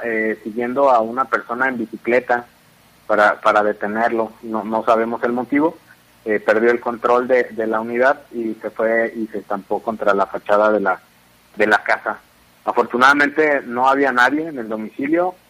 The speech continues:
eh, pues era el barandal, el pedazo de barda donde están los medidores, pero afortunadamente no, pues no se encontraba nadie ahí, no hubo personas lesionadas,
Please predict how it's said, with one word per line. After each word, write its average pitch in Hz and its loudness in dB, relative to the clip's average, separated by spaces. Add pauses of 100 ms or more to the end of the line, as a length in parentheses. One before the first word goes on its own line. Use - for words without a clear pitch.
eh, 104 -4 (120)
pues 110 -4
era 117 2
el 104 -8
barandal, 110 0
el 131 -2
pedazo 110 0
de 110 0
barda 107 2
donde 107 -8
están 104 -6
los 107 -8
medidores, 104 -4 (480)
pero 107 2
afortunadamente 113 0
no, 110 -2 (140)
pues 101 -4
no 110 -4
se 120 -6
encontraba 113 2
nadie 113 2
ahí, 147 2
no 139 -2
hubo 120 2
personas 110 -4
lesionadas, 127 0